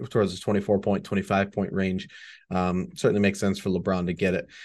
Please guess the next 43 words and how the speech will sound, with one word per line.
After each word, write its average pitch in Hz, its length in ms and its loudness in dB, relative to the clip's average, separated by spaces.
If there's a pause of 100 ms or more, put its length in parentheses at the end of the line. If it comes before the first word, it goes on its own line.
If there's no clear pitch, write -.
(140)
And 117 240 2
we'll 170 140 6
be 202 100 4
able 170 120 6
to 120 80 2
go 123 140 6
a 123 60 8
little 127 160 8
more 120 240 4
into 110 640 0
weekly 117 380 0
M 107 120 2
V 98 120 2
Ps 107 460 -2
and, 90 200 -4
and 85 140 -6
things 101 200 0
of 92 60 -4
that 98 200 2
nature, 95 480 0 (360)
um, 95 400 2
on 92 160 0
tomorrow's 110 640 6
show. 82 540 -4 (160)
But, 92 320 0
uh, 90 300 2 (260)
you 104 140 0
know, 85 80 -4
it's 95 160 -6
hard 135 160 4
to - 60 2
argue 113 280 4
with 104 200 4 (440)
LeBron 113 380 6
being 104 200 2
picked. 110 300 -2
Again, 101 400 0
Tyrese 110 380 2
Halliburton 101 480 2
would 101 120 2
have 92 120 -2
maybe 95 260 -2
been, 92 380 -2